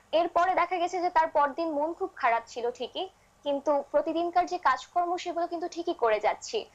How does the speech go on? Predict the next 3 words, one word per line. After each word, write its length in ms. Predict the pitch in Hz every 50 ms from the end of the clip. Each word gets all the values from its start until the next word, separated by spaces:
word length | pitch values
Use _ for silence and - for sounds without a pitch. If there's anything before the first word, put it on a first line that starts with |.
| - - _ _
হাসছি, 640 | - 233 254 - - - - - 262 254 247 - - _ _ _ _ _ _ _ _ _ _ -
ঘুরছি 580 | - 240 262 247 - - - - 262 247 - - - _ _ _ - - - _ 247
বা 180 | 226 226 240